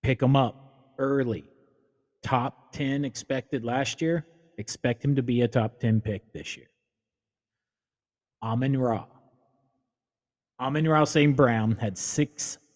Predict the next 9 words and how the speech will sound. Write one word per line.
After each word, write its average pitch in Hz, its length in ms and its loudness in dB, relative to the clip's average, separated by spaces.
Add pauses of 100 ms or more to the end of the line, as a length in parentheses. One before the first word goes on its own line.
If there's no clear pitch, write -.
receiving 120 920 0
touchdowns. - 920 -8 (600)
You're 131 180 2
like, 120 440 0
"Oh, 175 180 6 (400)
flash 160 280 2
in 160 80 4
the 160 40 2
pan. 113 320 -2